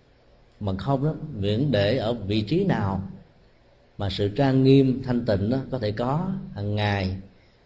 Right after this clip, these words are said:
mình có thể ra vào nhìn thấy, chiêm ngưỡng, rồi, à, đảnh lễ Ngài để nhắc nhở rằng là mình là người con Phật, để sống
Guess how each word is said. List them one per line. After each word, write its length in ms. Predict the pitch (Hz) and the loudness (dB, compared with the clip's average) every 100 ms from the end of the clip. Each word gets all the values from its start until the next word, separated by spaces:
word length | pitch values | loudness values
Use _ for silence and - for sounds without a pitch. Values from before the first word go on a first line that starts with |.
| _ _ _ | _ _ _
mình 120 | 107 110 | -4 -2
có 80 | |
thể 340 | 123 101 98 123 | 4 4 4 2
ra 380 | 127 127 123 117 | 2 2 2 2
vào 280 | 104 95 | 2 2
nhìn 260 | 95 104 92 | 2 0 0
thấy, 420 | 117 127 165 196 190 - | 0 2 2 0 -2 -2
chiêm 140 | 131 117 | 0 2
ngưỡng, 500 | 104 98 101 151 190 - - - _ _ _ _ _ - | 2 2 2 0 -2 -8 -18 -20 _ _ _ _ _ -8
rồi, 440 | 120 113 110 104 | -2 2 2 2
à, 260 | 101 101 98 95 95 | 2 0 -2 -4 -2
đảnh 160 | 107 | 0
lễ 200 | 127 113 | 2 2
Ngài 380 | 127 107 98 104 - - - - | 0 -2 -2 -6 -10 -20 -20 -16
để 120 | 101 104 | -8 -2
nhắc 160 | 151 151 | -2 0
nhở 260 | 101 107 | 0 0
rằng 240 | 117 101 98 | 0 -2 -2
là 80 | 95 | -2
mình 200 | 101 95 | 0 0
là 140 | 98 | 0
người 140 | 101 | -2
con 240 | 101 120 113 | -2 -4 -4
Phật, 220 | 101 98 | -6 -4
để 100 | 104 104 | -6 -4
sống 360 | 131 156 196 | -2 -2 -4